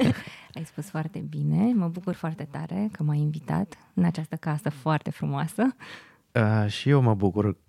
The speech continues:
Speaker 2: că ești aici și că putem să vorbim puțin despre spațiu, am zis inițial.
Speaker 1: Mhm.
Speaker 2: Um, de ce despre spațiu? Pentru că spațiul e un concept foarte important și pentru antropologie,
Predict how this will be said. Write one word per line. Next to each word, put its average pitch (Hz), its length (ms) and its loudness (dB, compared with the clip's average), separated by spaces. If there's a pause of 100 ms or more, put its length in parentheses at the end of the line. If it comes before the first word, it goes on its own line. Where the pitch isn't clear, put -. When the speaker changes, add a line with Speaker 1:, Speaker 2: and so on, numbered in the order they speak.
(260)
Speaker 2:
că 117 100 0
ești 95 260 0
aici 101 280 2
și 113 580 4 (540)
că 113 160 4
putem 131 320 6
să 123 120 4
vorbim 110 340 6
puțin 110 380 6
despre 107 920 2
spațiu, - 580 0
am 87 140 4
zis 90 220 -6
inițial. 92 760 2 (520)
Speaker 1:
Mhm. 233 160 -10 (580)
Speaker 2:
Um, 104 480 6 (640)
de 104 340 2
ce 123 280 6 (240)
despre 107 340 0
spațiu? 127 380 2
Pentru 127 260 2
că 107 220 4 (520)
spațiul 127 420 4
e - 20 10
un 117 220 6
concept - 440 0
foarte - 280 0
important 104 600 2 (640)
și - 220 -2
pentru 107 340 4
antropologie, 85 760 2